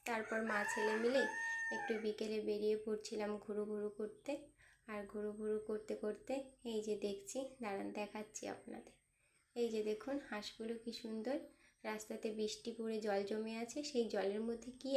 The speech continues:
একটা খুঁটে খুঁটে যেন ওরা খাচ্ছিল, জলই খাচ্ছিল বোধহয়, ঘুরে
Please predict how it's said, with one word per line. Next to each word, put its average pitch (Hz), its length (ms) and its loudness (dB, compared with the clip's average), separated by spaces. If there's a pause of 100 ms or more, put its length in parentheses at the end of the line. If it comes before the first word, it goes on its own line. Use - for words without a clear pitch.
একটা 254 240 -2
খুঁটে 220 280 -2
খুঁটে 214 280 -2
যেন 214 180 0
ওরা 220 140 -2 (100)
খাচ্ছিল, 214 500 -6 (1040)
জলই 208 320 4
খাচ্ছিল 208 360 -4 (120)
বোধহয়, 226 320 0 (1400)
ঘুরে 214 200 4